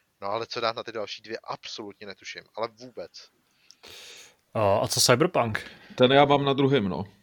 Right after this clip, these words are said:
Speaker 1: Je to samozřejmě hra, kterou já tady v tom seznamu mám taky. Eh, ale
Speaker 3: Jako
Speaker 1: rád
Speaker 3: ta
Speaker 1: bych
Speaker 3: hra, ta hra selhává prostě na různých frontách a zdá se mi, že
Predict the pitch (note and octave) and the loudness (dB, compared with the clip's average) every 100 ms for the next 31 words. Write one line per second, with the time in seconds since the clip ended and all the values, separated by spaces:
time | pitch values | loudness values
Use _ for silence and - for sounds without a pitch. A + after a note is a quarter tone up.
0 | _ _ _ _ _ _ _ _ _ _ | _ _ _ _ _ _ _ _ _ _
1 | _ - C3+ - - F#3 - D3 D#3 D3+ | _ -6 -6 -6 -6 -4 -4 -6 -6 -6
2 | - D#3 D3+ D3 C3+ C#3+ C#3+ D3 - B2+ | -6 -6 -4 -2 -2 -4 -8 -12 -14 -10
3 | B2+ B2+ B2+ A2+ F#2+ F#2+ _ _ _ - | -10 -10 -10 -12 -12 -18 _ _ _ -20
4 | _ _ _ - A2+ G#2+ G#2 G2+ _ _ | _ _ _ -10 -4 -2 -4 -6 _ _
5 | _ - A#2+ B2+ C3 B2+ - _ _ _ | _ -6 -4 -2 -4 -6 -12 _ _ _
6 | _ _ _ _ _ _ _ _ - - | _ _ _ _ _ _ _ _ -20 -20
7 | - A#2 A#2+ C#3 F3 E3+ E3 E3+ E3 - | -2 2 4 8 8 8 8 6 4 -2
8 | - D3+ D#3 D#3 D#3+ D3+ C#3+ D#3 D3 C#3+ | -2 2 2 0 2 2 4 4 4 4
9 | C#3+ D3 - D3+ C#3+ D3 C#3+ C3+ B2+ - | 2 -4 -2 0 0 -2 -6 -14 -16 -16
10 | A#2 B2 B2+ B2+ B2 C3+ C#3+ - C3 B2 | -4 0 2 2 0 0 -2 2 0 2
11 | B2+ B2+ B2+ B2 B2+ B2 A#2+ C3 B2+ C3+ | 2 2 2 -2 0 -2 -2 -6 -4 -2